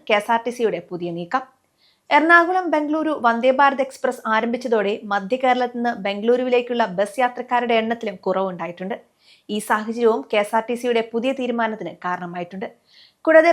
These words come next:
ബസ് on demand എന്ന പുതിയ സേവനവും കെ എസ് ആർ ടി സി ആലോചിക്കുന്നുണ്ട്. ഫാസ്റ്റ് പാസഞ്ചർ മുതൽ മുകളിലേക്കുള്ള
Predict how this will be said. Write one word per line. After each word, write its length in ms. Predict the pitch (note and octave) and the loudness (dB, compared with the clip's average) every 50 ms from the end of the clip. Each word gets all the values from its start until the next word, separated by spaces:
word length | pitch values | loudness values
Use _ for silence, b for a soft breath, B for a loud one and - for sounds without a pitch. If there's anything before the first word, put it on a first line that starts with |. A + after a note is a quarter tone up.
| C4 A#3 | 4 6
ബസ് 240 | C4 C4+ C4+ - E4+ E4 | 4 4 4 2 0 0
on 60 | D#4+ D4+ | 2 2
demand 300 | E4+ D4 D4+ D4+ D4 C#4+ D4+ | 0 0 0 0 0 0 0
എന്ന 100 | C#4+ C#4+ C#4 C#4 | -2 -2 -4 -4
പുതിയ 220 | B3 G#3+ B3 C4 C#4 C4+ - | -4 -4 0 0 0 0 0
സേവനവും 400 | C4+ B3+ B3+ A#3+ A#3 A#3+ B3+ B3+ - A#3+ | 0 0 0 0 -2 -2 -4 -4 -2 0
കെ 60 | A#3 A3+ | 0 0
എസ് 120 | A#3 - B3+ | 0 -2 -4
ആർ 60 | B3 B3 | -2 -2
ടി 40 | B3 A#3+ - | -4 -2 -4
സി 140 | G3+ - - F#3+ F#3+ | -6 -6 -6 -6 -6
ആലോചിക്കുന്നുണ്ട്. 600 | F#3 F#3 F#3 F3+ F#3 - F#3 F3 E3+ F3+ G#3 A#3 - - _ _ _ _ _ _ _ _ - | -6 -6 -6 -6 -8 -8 -8 -6 -6 -2 -4 -4 -4 -6 _ _ _ _ _ _ _ _ 2
ഫാസ്റ്റ് 260 | G#3+ G3+ G#3 G3+ - - | 4 4 4 4 2 2
പാസഞ്ചർ 360 | G#3+ G#3+ G#3+ A3 A3 A3 A3 G#3 G#3 | 2 2 2 0 -2 0 0 0 -2
മുതൽ 180 | G#3 G3+ G#3+ G#3+ G#3 | -2 -2 -2 -2 -2
മുകളിലേക്കുള്ള 640 | G3 F#3+ F#3+ G3 G#3 G#3 A3 A3 A3 A3 A3+ A3+ | -6 -4 -4 -2 -2 0 0 0 0 0 0 0